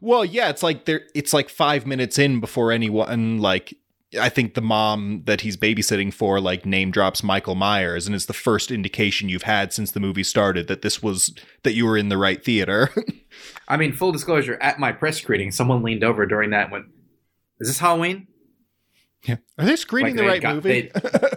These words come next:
Speaker 1: <laughs>
Speaker 2: like, they missed the opening credits enough to, what?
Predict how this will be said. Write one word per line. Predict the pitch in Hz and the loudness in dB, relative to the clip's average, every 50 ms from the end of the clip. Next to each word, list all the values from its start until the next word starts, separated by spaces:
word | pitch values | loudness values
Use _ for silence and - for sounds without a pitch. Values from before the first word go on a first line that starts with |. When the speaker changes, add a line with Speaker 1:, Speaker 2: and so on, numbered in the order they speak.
| - - | -6 -6
Speaker 1:
<laughs> | - | 0
Speaker 2:
like, | 143 151 127 | 0 0 2
they | 135 143 | 2 0
missed | 135 123 127 135 123 127 - - | -2 0 0 0 0 0 -4 -2
the | 143 135 131 | 0 2 2
opening | 127 127 127 123 123 120 117 | 2 2 0 -2 -4 -4 -2
credits | - 127 117 127 139 135 - - - - - _ _ _ _ _ _ _ _ - | 0 0 2 2 0 -2 -4 -10 -10 -10 -12 _ _ _ _ _ _ _ _ -2
enough | 127 123 123 120 117 - - | 0 2 2 2 0 -2 -4
to, | - 127 120 113 104 98 | 0 0 2 2 0 0
what? | 107 120 113 - - | 0 -2 -2 -2 -8